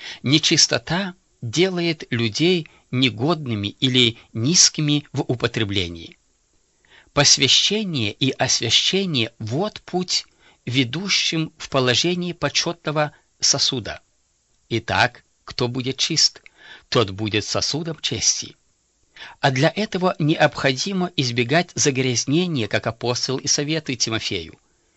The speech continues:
"Юношеских похотей убегай", стих двадцать второй, "уклоняйся от невежественных состязаний", стих двадцать третий,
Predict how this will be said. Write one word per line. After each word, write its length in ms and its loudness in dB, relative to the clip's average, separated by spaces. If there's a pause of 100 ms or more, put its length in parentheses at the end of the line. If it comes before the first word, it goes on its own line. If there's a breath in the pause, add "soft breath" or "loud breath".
(140)
"Юношеских 760 -4
похотей 600 -2
убегай", 560 -2 (1080)
стих 300 -4
двадцать 240 -4
второй, 380 -8 (420 loud breath)
"уклоняйся 800 4
от 240 -2
невежественных 800 0
состязаний", 880 0
стих 300 -4
двадцать 280 -8
третий, 420 -6